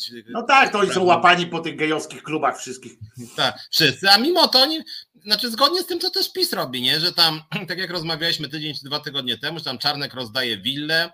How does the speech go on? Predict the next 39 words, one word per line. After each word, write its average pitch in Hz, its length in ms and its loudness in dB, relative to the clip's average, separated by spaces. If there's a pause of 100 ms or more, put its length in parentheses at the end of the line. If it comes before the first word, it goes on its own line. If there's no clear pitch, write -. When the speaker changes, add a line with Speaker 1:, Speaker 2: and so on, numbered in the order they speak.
(320)
Speaker 2:
no 139 100 -8
i 147 60 -6
przychodzi 147 400 -2
tam 131 180 -4
jakiś - 180 -2
poseł 143 340 -4
opozycji 127 380 -8
czy 110 120 -8
dziennikarz 120 460 -4
i - 20 -8
mówi: 139 120 -10
„Panie, 123 240 -2
rozdałeś 120 400 -6
pan 123 240 -10
willę?” 92 200 -14
On 107 60 -12
mówi: 175 180 -16
„No 359 120 -2
i 370 60 -2
rozdałem”. 92 560 -10
No 151 140 -10
i, 151 80 -12 (260)
no 240 80 -12
i 202 60 -10
co 131 120 -8
w 107 40 -8
związku 107 260 -10
z - 60 -20
tym? 135 120 -14
I 131 40 -18
tak 185 140 -6
samo 190 200 -4
Speaker 1:
I 151 80 2
Speaker 2:
z - 20 6
Ordo 240 140 6
Speaker 1:
rozdam 262 200 6
Speaker 2:
Iuris. 196 180 2
Speaker 1:
więcej. - 400 -8 (480)
Speaker 2:
Tak. 151 200 2